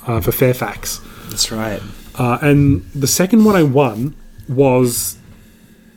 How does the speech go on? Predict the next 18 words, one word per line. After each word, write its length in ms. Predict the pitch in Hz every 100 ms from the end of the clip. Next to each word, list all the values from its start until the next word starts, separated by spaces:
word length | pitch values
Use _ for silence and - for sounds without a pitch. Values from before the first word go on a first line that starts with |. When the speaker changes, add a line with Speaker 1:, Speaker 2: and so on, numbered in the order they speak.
| _ _
Speaker 1:
of 160 | 165 120
a 60 | 139
competition, 680 | 156 123 - - 127 113 - - - - - - _ - _ _ _ _ - - - - -
uh, 260 | 127 123 127
was 140 | 127
the 80 | 143
very 260 | 113 135 139
last 300 | 123 113 -
time, 260 | - 123 117
and 60 | 117
I 60 |
did 140 | 123 123
this, 160 | 123
this 240 | 131 139 117
big 260 | 110 143 135
rant, 760 | 113 120 123 117 120 - - - -
uh, 160 | 117 117 -
about, 680 | 117 127 110 104 - -